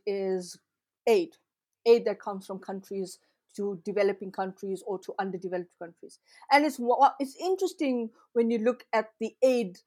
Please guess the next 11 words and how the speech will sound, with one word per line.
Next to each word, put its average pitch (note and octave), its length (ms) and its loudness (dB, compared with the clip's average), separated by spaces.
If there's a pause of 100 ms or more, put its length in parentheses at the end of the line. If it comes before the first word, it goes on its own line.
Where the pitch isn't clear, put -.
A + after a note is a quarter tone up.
(460)
uh, G#3+ 240 4
that A3+ 240 2
eventually B3+ 580 6
gets A3 400 2
to - 180 -6
what A3+ 340 2
the A3 140 -4
intent A3 420 -2
and G3 160 -12
purposes G3+ 680 -6
are A3+ 320 10